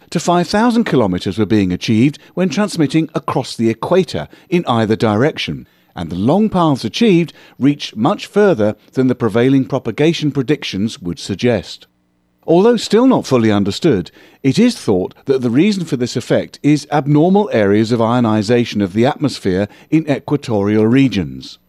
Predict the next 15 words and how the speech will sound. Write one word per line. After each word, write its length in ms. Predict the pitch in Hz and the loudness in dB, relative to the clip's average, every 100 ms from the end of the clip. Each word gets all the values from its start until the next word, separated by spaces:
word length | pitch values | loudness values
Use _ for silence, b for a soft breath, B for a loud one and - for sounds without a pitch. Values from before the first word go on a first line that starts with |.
| _ _ - | _ _ -2
For 200 | 127 113 | 0 0
T 280 | - 113 101 | 0 0 0
E 100 | 95 | -2
P 200 | 110 92 | -4 -6
to 100 | 95 | -6
be 140 | 95 | -4
effective, 500 | 92 165 165 240 233 B B | -2 -4 0 0 -2 B B
there 140 | 240 | 0
must 260 | 214 190 - | 2 0 0
be 240 | 156 147 B | 2 2 B
an 140 | 180 214 | -2 0
enhanced 560 | 180 151 147 - 127 | 2 2 0 -2 -4
bubble 280 | 127 120 135 | -2 2 0
of 140 | 135 | 0
ionization 880 | 135 120 113 107 101 135 180 - 95 | 0 0 2 0 0 2 2 0 -6